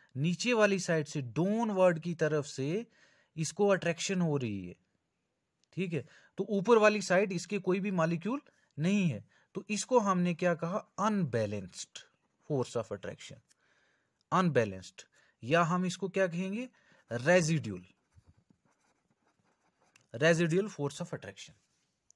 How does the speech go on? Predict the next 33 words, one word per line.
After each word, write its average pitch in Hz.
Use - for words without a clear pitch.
तो 156
बच्चे, 185
इस 226
रेजिड्यूल 196
force 185
of 190
attraction 170
ये 196
क्यों 208
है, 170
ये 175
अन-, 190
ये 156
बैलेंस्ड 160
है 208
और 202
ये 190
क्या 190
है, 233
अनबैलेंस्ड 110
है। 117
ये 156
अनबैलेंस्ड 185
क्यों 196
है, 220
क्योंकि 185
ये 185
सरफेस 190
वाला 170
मॉलिक्यूल 135
जो 123
है 147
वो 165